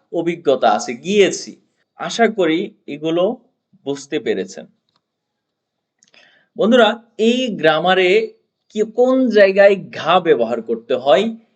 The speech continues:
এবং মডিফাইয়ের পরে বা আগে যে ঘা ব্যবহার করতে হয় সেটা আমরা দেখব। "কোরে ওয়া মিরাসান গা সুকুত্তা কেকুদেস", মানে হচ্ছে কি, এটা মিরাসানের তৈরি করা কেক।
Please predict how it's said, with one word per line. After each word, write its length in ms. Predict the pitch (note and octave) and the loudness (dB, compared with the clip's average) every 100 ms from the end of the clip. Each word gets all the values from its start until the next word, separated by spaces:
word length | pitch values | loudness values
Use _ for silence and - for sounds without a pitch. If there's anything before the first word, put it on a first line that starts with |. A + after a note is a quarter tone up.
| _ | _
এবং 480 | F3+ F#3+ A3+ A3 F3+ | -2 2 2 2 -2
মডিফাইয়ের 840 | D3 F#3 A3 A3 G#3+ G3+ G#3 G#3+ A3 | 0 2 2 2 2 2 2 0 -2
পরে 540 | A3 G#3+ G#3+ D#3 D3 | -4 2 4 4 0
বা 320 | C#3+ C3 - | 0 0 0
আগে 320 | - G3 G#3+ G#3+ | -2 -2 0 -2
যে 200 | D#3 G#2+ | -2 -4
ঘা 280 | A#2 D3+ | 0 2
ব্যবহার 380 | F3+ D3+ A#2+ B2 | 2 0 -2 -4
করতে 280 | A#2 A#2 E3+ | -8 -4 0
হয় 140 | G#3+ | 0
সেটা 420 | A3 - B3+ A3+ F3 | 0 -6 -4 0 0
আমরা 200 | C3 A2+ | 0 -2
দেখব। 320 | G#2 F2+ - _ _ _ - | -4 -12 -12 _ _ _ 0
"কোরে 480 | A3 A3+ A#3 B3 B3 | 6 6 8 6 4
ওয়া 400 | A3+ A#3 A#3 A#3 | 4 4 6 4
মিরাসান 1040 | F#3+ F3+ F#3+ G#3+ A3 A3+ A#3+ A3+ A3+ G3+ | 0 2 4 6 4 0 0 2 2 2
গা 300 | F3 F3 G3 | 2 2 2
সুকুত্তা 1040 | G#3 - A3 A3 A3 A3 A3 _ - A3 A3 | -2 -8 -6 -4 -2 -2 -4 _ 0 2 0
কেকুদেস", 960 | A3 E3 D3 - B2 G#2 G2 - - _ _ _ - | -4 -6 -6 -6 -8 -6 -8 -8 -18 _ _ _ -4
মানে 200 | G#3 C4+ | 0 2
হচ্ছে 320 | C4 A3+ A3+ | 2 0 -4
কি, 320 | F3+ F#3+ A3+ - _ _ - | -2 -4 -6 -12 _ _ -6
এটা 380 | A3 A3+ B3+ B3 | -2 2 2 2
মিরাসানের 1000 | F#3+ F#3+ G3+ G#3+ A3 A3+ A3+ A#3 A#3 A3+ | 0 0 2 2 2 0 0 0 -4 -6
তৈরি 440 | A#3 A3+ A#3 A3 G#3 | 4 4 4 -2 -2
করা 300 | E3 D#3+ E3+ | 2 2 2
কেক। 480 | E3+ A#3+ G3 - | 0 0 0 -2